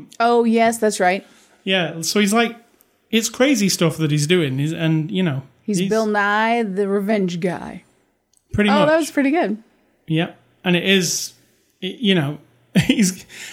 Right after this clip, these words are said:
Speaker 2: the thing at the beginning of the movie, this is where I'm saying it's kind of a simple movie, is he's, he lives in this, like, really cool farm, he's riding his horse.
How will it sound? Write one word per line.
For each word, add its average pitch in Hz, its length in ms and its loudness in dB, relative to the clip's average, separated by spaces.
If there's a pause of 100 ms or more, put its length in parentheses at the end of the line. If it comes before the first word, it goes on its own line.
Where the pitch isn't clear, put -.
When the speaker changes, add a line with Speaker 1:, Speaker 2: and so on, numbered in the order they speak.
(140)
Speaker 2:
the 185 120 2
thing 214 320 0
at 180 80 0
the 165 80 -2
beginning 185 400 2
of 147 120 0
the 151 80 2
movie, 143 320 0
this 190 180 -2
is 185 120 -4
where 180 120 0
I'm 165 80 0
saying 165 220 -2
it's 160 140 -6
kind 180 220 0
of 151 80 -2
a 147 60 -4
simple 170 560 0
movie, 214 540 0 (680)
is 160 480 0 (320)
he's, - 380 -6
he 202 160 0
lives 175 200 2
in 180 120 2
this, 170 240 0
like, 165 200 0
really 170 200 0
cool 170 280 0
farm, 156 500 -2
he's 151 140 -2
riding 160 280 0
his 160 160 0
horse. 143 680 -4